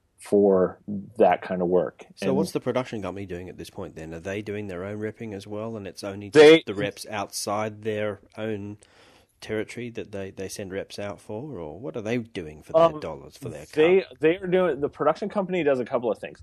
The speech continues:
Speaker 1: Number one, any good production company worth its salt will have an E P or two that is also incredibly well connected, and they will oftentimes be off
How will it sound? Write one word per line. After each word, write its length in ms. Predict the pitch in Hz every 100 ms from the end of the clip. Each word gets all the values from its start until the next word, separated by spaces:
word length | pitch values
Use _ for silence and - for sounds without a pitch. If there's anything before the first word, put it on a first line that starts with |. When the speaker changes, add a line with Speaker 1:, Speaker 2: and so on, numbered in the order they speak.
| - _ -
Speaker 1:
Number 260 | 170 151
one, 220 | 143 143 -
any 240 | 156 170
good 220 | 131 127
production 400 | - 120 113 123
company 400 | 107 110 - 104
worth 320 | 95 98 101 95
its 400 | - - - - - -
salt 600 | - 117 101 78 - _ _ _ _
will 100 | 110
have 560 | 101 117 107 101 98 - _ _ _ -
an 160 | 120
E 160 | 117 117
P 420 | 113 - 107 110 -
or 180 | 101 95
two 640 | - 143 117 95 85 - _ -
that 340 | 101 98 104 _
is 580 | 95 95 95 92 82 - _
also 580 | - 117 113 - 113 98
incredibly 800 | - 98 - - 139 131 107 107
well 220 | 95 87
connected, 500 | - 87 73 - - _ _ _ _ -
and 300 | 104 104 104
they 180 | 110 123
will 300 | 131 123 -
oftentimes 1040 | 98 107 - 107 95 - 90 87 87 90 - -
be 220 | 90 -
off 480 | 87 85 80 -